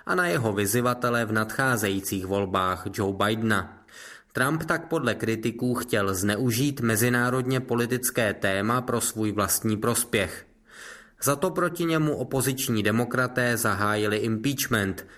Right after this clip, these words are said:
tedy proces, který mohl skončit až jeho sesazením. V Kongresu ale nakonec Trumpa jeho republikáni podrželi.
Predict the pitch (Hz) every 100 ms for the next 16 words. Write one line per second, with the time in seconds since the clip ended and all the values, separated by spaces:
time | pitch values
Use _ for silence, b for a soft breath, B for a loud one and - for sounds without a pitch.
0 | B 127 104 95 104 104 - 135 - -
1 | 151 151 147 117 101 - 110 107 104 110
2 | - 98 - 95 95 - 98 - 107 104
3 | 104 101 98 95 87 - B B B B
4 | - 139 135 151 165 180 185 160 139 120
5 | 117 135 110 - - 117 120 123 123 117
6 | 101 104 95 101 98 98 98 95 98 95
7 | 104 104 104 117 107 101